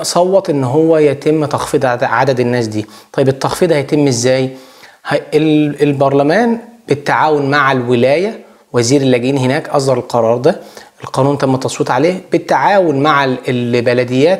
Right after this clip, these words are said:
هيتم النظر للأشخاص اللي عندهم دولدونج اللي هو ترحيل بمنع مؤقت، ترحيل بس مؤجل إلى حد ما، إلى وقت ما.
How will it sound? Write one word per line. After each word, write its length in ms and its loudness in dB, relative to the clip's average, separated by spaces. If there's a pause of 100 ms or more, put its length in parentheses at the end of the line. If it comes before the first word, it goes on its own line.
هيتم 480 0
النظر 440 4
للأشخاص 600 -2
اللي 120 2
عندهم 640 0
دولدونج 520 0 (240)
اللي 120 2
هو 140 4
ترحيل 760 0 (420)
بمنع 440 2
مؤقت، 540 -2
ترحيل 500 0
بس 500 -4
مؤجل 540 0
إلى 280 0
حد 380 -4
ما، 260 2
إلى 240 2
وقت 340 0
ما. 220 -2